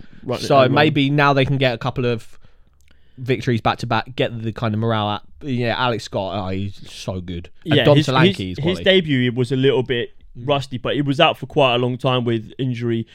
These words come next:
Speaker 2: He
Speaker 1: Yeah,
Speaker 2: was, yeah.
Speaker 1: Dom Solanke's really good. They brought in some really good names as well. Um, Justin Kluivert, that's
Speaker 2: Yep.
Speaker 1: another big
Speaker 2: Tyler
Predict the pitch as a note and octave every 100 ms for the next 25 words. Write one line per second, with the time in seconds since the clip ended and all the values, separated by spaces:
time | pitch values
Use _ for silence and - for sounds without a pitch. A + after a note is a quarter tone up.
0 | - - A2 F#2 - D#3 C#3 D3 D3 C3+
1 | B2+ C3 C3+ B2 - F#3 F#3+ C3+ E3 D#3+
2 | E3 D#3 E3 D#3 C3 D#3 D3+ D#3+ C3+ A#2+
3 | D#3+ C3 - B2+ B2 B2 A2+ - - -
4 | D#3+ D#3 D3 D#3+ D#3 D#3+ - - _ -
5 | A#2+ C3 C3 D3 C3+ B2 B2+ B2+